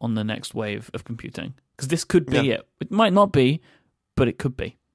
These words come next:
Speaker 2: Yeah, this could be. So I feel like we've been pretty negative for Apple in gaming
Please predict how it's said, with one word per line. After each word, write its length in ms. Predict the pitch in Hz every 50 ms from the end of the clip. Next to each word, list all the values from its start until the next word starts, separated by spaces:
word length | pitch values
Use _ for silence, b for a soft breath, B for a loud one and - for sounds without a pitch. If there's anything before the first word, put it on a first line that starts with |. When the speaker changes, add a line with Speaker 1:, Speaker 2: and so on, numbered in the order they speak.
| _ _ _ _ _ _ -
Speaker 2:
Yeah, 220 | 139 127 117 113
this 180 | 120 170 185 -
could 200 | - 156 127 113
be. 200 | 110 107 98 - -
So 140 | - 208 214
I 140 | 185 214 220
feel 300 | - - - 277 262 247
like 360 | 226 208 185 175 - - - _ _ _ _ _ _ _ _ _ _ _ _ _ _ _ _
we've 380 | - 175 180 208 226 233 208 -
been 540 | 165 156 175 175 170 160 151 147 143 - - _ _ _
pretty 320 | - 170 175 160 165 151
negative 720 | 135 123 123 123 117 120 120 - - 165 170 170 185 185 B B B B _ _ _ -
for 180 | 156 139 135
Apple 320 | 139 139 135 - - 147 139
in 160 | 135 127 123
gaming 560 | 120 120 117 117 120 127 131 147 170 190 202